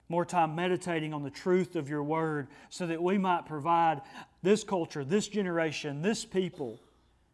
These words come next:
what they most desperately need. Lord, without a doubt, we could just huddle up in this room and,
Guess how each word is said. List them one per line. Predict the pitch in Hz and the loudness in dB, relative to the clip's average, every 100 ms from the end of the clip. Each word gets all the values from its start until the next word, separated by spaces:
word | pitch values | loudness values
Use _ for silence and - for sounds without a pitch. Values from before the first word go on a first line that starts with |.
| _ _ - | _ _ -4
what | 165 | -2
they | 180 170 | 0 0
most | 165 147 143 | -2 -4 -2
desperately | 175 165 - 170 165 135 | -2 -2 -4 -4 -4 -6
need. | 127 104 92 _ _ _ _ _ _ _ _ _ _ _ _ _ _ _ _ _ _ _ _ - | -6 -10 -14 _ _ _ _ _ _ _ _ _ _ _ _ _ _ _ _ _ _ _ _ 2
Lord, | 180 151 143 - _ _ _ - | 2 2 -4 -16 _ _ _ -4
without | 175 170 185 180 | 2 10 10 10
a | |
doubt, | 151 156 180 139 143 | 4 6 6 6 2
we | 185 | 0
could | 175 | 0
just | 151 160 | -2 -6
huddle | - 196 180 170 | -2 0 2 2
up | 180 - - | 2 0 -4
in | 156 | -4
this | 170 175 - | -2 -4 -2
room | 170 175 175 160 | -2 2 0 0
and, | 139 | -4